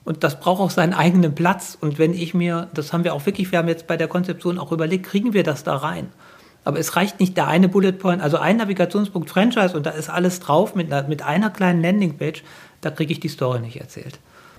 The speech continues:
Wo wir dieses Franchise und die, oder uns als Franchise-Marke auch präsentieren können und das, die Geschichte erzählen können, weil das ist eine andere Geschichte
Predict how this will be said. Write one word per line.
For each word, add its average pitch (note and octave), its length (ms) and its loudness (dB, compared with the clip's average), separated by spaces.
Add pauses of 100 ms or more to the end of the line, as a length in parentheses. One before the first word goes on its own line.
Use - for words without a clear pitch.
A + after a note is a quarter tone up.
Wo B2+ 160 -4
wir C3 300 0 (520)
dieses C#3+ 260 -2
Franchise F3+ 460 0
und D3+ 80 -4
die, D3+ 200 -2
oder D#3 280 0
uns A#3+ 260 2
als F3+ 180 0
Franchise-Marke F3+ 840 0
auch C3+ 180 -10
präsentieren B2+ 640 -4
können C3+ 260 -6
und C3 140 -8 (340)
das, - 320 -2
die F3+ 140 0
Geschichte D3 500 2
erzählen A#2+ 480 -4
können, B2 160 -4
weil C3+ 80 -2
das D3 100 -2
ist D3+ 160 -4
eine D3+ 160 0
andere F#3 320 4
Geschichte F3+ 600 -2